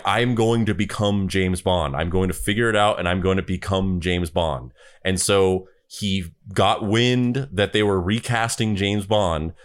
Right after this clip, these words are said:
So he went to the office and he w-, he got, he went and he bought a suit that Sean Connery didn't want at, at, at his tailor. And he got his hair cut by Sean Connery's barber.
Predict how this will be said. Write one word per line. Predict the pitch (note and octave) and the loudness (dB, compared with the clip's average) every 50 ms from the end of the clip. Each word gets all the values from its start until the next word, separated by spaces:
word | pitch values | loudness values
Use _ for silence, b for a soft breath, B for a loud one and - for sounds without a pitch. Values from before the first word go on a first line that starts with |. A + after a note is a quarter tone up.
| b | b
So | - - G2+ | -4 -2 0
he | G#2 G#2 G2+ | 0 0 0
went | F2+ F#2 G#2 A#2+ B2+ A#2+ | 0 0 0 0 0 0
to | - C#3 | 0 0
the | C3 C3 B2+ | 2 2 4
office | A#2+ A2+ A2 G#2+ - G2+ F#2+ F#2 - - - - _ _ _ - - _ - - - | 4 2 2 2 0 0 0 0 -2 -6 -8 -10 _ _ _ -20 -20 _ -8 -4 0
and | F#2+ F#2+ F#2+ F#2 F#2 F#2 F#2 F#2 F#2 F#2 - | 2 2 2 2 2 2 0 0 -2 -6 -8
he | - - - G#2+ G2 F#2+ F#2 G2 - - - F2 | -12 -8 -4 -2 -2 0 -2 -4 -6 -8 -12 -6
w-, | F2+ F#2+ G#2 - - G2 E2+ - - - | -4 -4 -4 -4 -6 -10 -14 -14 -14 -10
he | - G#2 G2 | -8 -8 -6
got, | F2+ - G#2 G2+ A2+ A#2 - F#2+ | -2 0 2 2 2 2 0 -4
he | G2+ A2 | -8 -6
went | G2 F#2+ - G2+ A2 C3 C3+ C#3 - - - | -6 -4 -2 0 0 0 0 -4 -10 -6 -4
and | A#2 G#2 G#2 | -2 -2 -2
he | F#2+ | -2
bought | F2 - - G2 G#2 A#2 | -2 -2 0 2 2 2
a | A#2+ | 2
suit | G#2+ - - - A#2 A#2+ A#2+ - - - | 0 0 0 2 2 0 0 -2 -6 -6
that | F2+ F#2 G2 - - - - | -4 -2 -2 -2 -4 -10 -14
Sean | - - - A2 G#2 A2 A2 | -8 -4 0 0 2 0 0
Connery | - A2 G#2+ A2 A2 G#2+ G#2+ G#2+ G#2+ G#2 G2 E2+ F2 F#2+ F2+ F2 - | 0 0 0 0 2 2 0 0 0 -2 -2 -4 -8 -14 -16 -6 -2
didn't | - G#2+ G#2 A2 A2 - - - | 0 2 2 2 0 -4 -8 -10
want | A2 F2 F#2 F#2+ G2+ G#2+ G#2+ G2+ - - - - - - - - | -4 0 2 2 4 2 2 0 -4 -8 -12 -12 -16 -12 -4 -2
at, | G2 G2 - | -2 -2 0
at, | G2+ F#2+ E2+ - - | -2 -4 -4 -4 -4
at | G2 F#2+ | -2 -2
his | F#2+ F2+ - | -2 -2 -2
tailor. | - - G#2 G#2+ G#2 G#2+ G#2+ G#2 G#2 G#2 B B B B B B B B _ | -2 -2 0 2 2 2 2 0 0 -4 B B B B B B B B _
And | - G2+ G2 | -2 -2 0
he | F#2+ | 2
got | F#2 G#2+ A2+ A#2 | 2 2 2 2
his | A2+ G2+ F2 | 0 -2 -2
hair | F2 G2 A#2+ A#2 A2 | -2 -2 -2 -2 -2
cut | G#2+ - A#2 A2 G#2+ - | -2 0 0 0 0 0
by | E2 F#2 F#2 F#2 F#2 E2 E2 E2+ | 0 0 0 0 0 -2 -6 -6
Sean | - - G#2+ F#2+ G2+ G#2 | -4 0 0 0 0 0
Connery's | F#2 G#2+ G#2 G#2 G#2 G#2 G#2 F#2+ F2 | 0 0 0 0 0 0 0 -2 -4
barber. | E2+ - - F#2 F#2+ G#2 G#2 G#2 G#2 G#2 G#2+ G#2 | -6 -4 0 0 2 2 2 2 2 2 0 -2